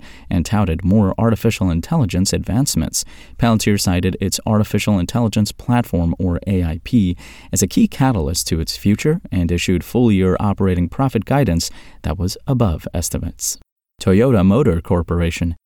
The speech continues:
The automaker raised its full-year profit forecast by nearly nine percent after seeing strong sales of its hybrid vehicles in the U S.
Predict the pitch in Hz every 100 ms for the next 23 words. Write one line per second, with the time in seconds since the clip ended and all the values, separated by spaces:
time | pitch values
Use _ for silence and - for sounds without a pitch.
0 | - 131 - 262 190 151 135 123 135 -
1 | 117 - 135 113 107 - 120 - 104 117
2 | 110 117 110 - 98 98 90 110 165 160
3 | 139 92 95 156 165 - 98 - - 170
4 | - - - - - - 85 - 87 80
5 | - 90 107 131 110 85 82 82 82 -
6 | 92 82 85 87 85 98 101 90 82 85
7 | 82 95 - -